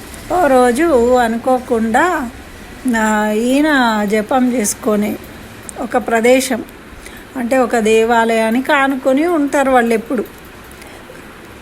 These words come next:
దాంట్లో ఒక నిర్మానుష్యమైన ప్రదేశంలో కూర్చొని ఆయన జపం చేసుకుంటున్నాడు ఒక గుహ లాంటి ప్రదేశంలో. అయితే ఈమెకు తెలిసింది ఇలా ఠాకూర్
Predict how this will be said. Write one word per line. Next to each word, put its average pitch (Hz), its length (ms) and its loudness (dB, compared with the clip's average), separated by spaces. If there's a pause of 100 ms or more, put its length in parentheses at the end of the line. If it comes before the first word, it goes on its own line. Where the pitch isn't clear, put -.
(180)
దాంట్లో 311 600 4
ఒక 269 140 0 (340)
నిర్మానుష్యమైన 247 1300 -2
ప్రదేశంలో 233 840 0
కూర్చొని 226 560 -2
ఆయన 294 380 -2 (1080)
జపం 302 480 2
చేసుకుంటున్నాడు 233 840 0
ఒక 214 160 0
గుహ 220 420 0
లాంటి 226 360 0
ప్రదేశంలో. 220 760 -4 (1000)
అయితే 302 500 2
ఈమెకు 285 300 2
తెలిసింది 262 640 2 (920)
ఇలా 277 280 4
ఠాకూర్ 247 680 2